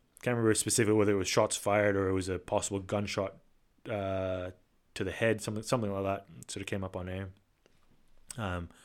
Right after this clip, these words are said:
I immediately picked up the radio and, you know, we were the first unit allocated to the job and the first unit on scene. Uh,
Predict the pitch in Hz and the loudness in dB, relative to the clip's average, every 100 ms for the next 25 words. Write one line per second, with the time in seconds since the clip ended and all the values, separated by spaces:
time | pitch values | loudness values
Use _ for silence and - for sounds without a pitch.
0 | - - - - _ _ 104 101 101 101 | -20 -20 -20 -20 _ _ -4 0 2 2
1 | 98 95 113 - 101 101 101 98 104 104 | 0 0 -2 0 -2 -2 -2 2 4 4
2 | 101 95 92 - _ 185 92 90 92 90 | 2 -4 -10 -14 _ -12 -8 -4 -4 -4
3 | 87 101 95 - 92 101 _ - 113 98 | -6 -6 -4 -4 -6 -8 _ -6 -4 -4
4 | 101 95 92 90 107 101 98 92 90 - | -6 -6 -8 -6 0 2 2 -2 -6 -8
5 | 90 - 92 101 - _ - 92 - 104 | -8 -8 -10 -10 -16 _ -12 -8 -4 -4
6 | 104 107 _ _ - - - _ _ _ | -4 -8 _ _ -20 -20 -20 _ _ _
7 | _ 104 95 95 92 | _ -6 -2 0 0